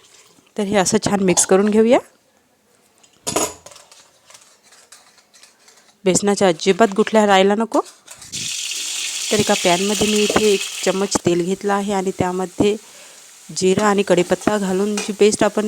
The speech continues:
मिक्सरमधून काढून घेतलेली आहे, ती दोन चम्मच घातलेली आहे.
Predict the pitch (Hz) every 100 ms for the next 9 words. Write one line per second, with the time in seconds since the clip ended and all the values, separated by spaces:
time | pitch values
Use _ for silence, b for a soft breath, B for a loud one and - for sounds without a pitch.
0 | 208 180 - 196 190 214 196 180 196 202
1 | 202 208 208 196 247 302 - 208 175 170
2 | 165 180 180 175 170 180 196 208 196